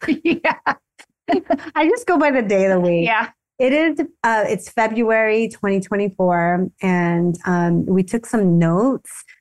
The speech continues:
Speaker 2: because
Speaker 1: Mm-hmm.
Speaker 2: this is gonna be a quick and dirty, uh, recap of Smile and Co.
Speaker 1: Mm-hmm.
Speaker 2: And, um, let's start off with,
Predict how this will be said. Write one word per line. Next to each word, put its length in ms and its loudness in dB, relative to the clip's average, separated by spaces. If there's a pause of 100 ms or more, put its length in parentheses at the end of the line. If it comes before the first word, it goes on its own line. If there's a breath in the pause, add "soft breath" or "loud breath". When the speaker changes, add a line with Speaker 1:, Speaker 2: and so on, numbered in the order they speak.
Speaker 2:
because 320 0
Speaker 1:
Mm-hmm. 100 0
Speaker 2:
this 80 0
is 120 -2
gonna 200 2
be 200 2
a 360 2
quick 240 -2
and 140 0
dirty, 600 2
uh, 280 0
recap 600 -2 (140)
of 260 -2
Smile 360 -4
and 120 -2
Co. 140 -4
Speaker 1:
Mm-hmm. 380 0
Speaker 2:
And, 480 2
um, 400 -2 (260 loud breath)
let's 220 -2
start 240 0
off 340 -2
with, 340 -2